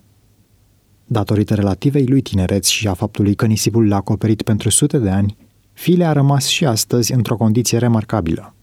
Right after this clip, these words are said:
în comparație cu ruinele Carnacului și ale zonei din jurul Văii Regilor. Acoperișul lui este intact și așa este și lucrarea de artă din exterior,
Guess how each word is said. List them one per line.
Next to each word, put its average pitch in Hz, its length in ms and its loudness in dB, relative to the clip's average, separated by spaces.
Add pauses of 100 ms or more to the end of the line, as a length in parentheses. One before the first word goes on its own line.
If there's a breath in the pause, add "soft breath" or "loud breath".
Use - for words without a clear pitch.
în 135 120 2
comparație 123 580 -2
cu 104 140 -2
ruinele 98 340 2
Carnacului 98 680 0 (240)
și - 160 0
ale 123 120 2
zonei 135 300 2
din 120 140 2
jurul 107 320 2
Văii 98 220 0
Regilor. 90 560 -2 (840)
Acoperișul 107 640 0
lui 104 180 2
este 110 260 0
intact 110 520 -2 (300 loud breath)
și - 140 0
așa 185 220 0
este 170 220 0
și 156 160 0
lucrarea 113 380 0
de 92 100 0
artă 98 220 -2
din 98 140 2
exterior, - 680 0